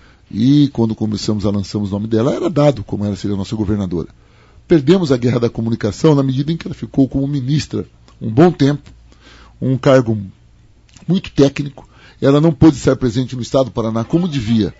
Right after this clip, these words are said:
O Brasil ganhou, sem dúvida nenhuma, com a sua presença no Ministério, mas o Paraná e a política perdeu. Então, à medida que a nossa principal candidata, ou a nossa candidata, some do mapa político, cuidando de interesses do Brasil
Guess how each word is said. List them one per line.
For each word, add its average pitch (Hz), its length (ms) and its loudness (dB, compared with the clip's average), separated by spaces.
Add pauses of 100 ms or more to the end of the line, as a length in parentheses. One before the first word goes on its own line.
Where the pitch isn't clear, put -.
(240)
O 156 100 4
Brasil 165 300 6
ganhou, 175 380 4
sem 127 160 -4
dúvida 120 200 0
nenhuma, 120 240 0
com 143 100 0
a 135 40 0
sua 143 140 0
presença 127 420 -2
no 143 80 -4
Ministério, 123 460 -2
mas 110 160 0
o 107 40 -10
Paraná 113 460 0
e 131 80 2
a 123 80 4
política 117 380 -4
perdeu. 135 400 2 (480)
Então, 156 300 4
à 175 40 6
medida 160 320 2
que 165 100 2
a 151 40 4
nossa 147 240 2
principal 143 400 0
candidata, 120 420 0
ou 131 80 2
a 135 40 -4
nossa 151 340 0
candidata, 113 560 -2 (240)
some 175 420 4
do 123 120 -4
mapa 120 260 -2
político, - 540 -4 (180)
cuidando 135 380 2
de 127 180 -2
interesses 123 460 0
do 139 100 2
Brasil 113 420 2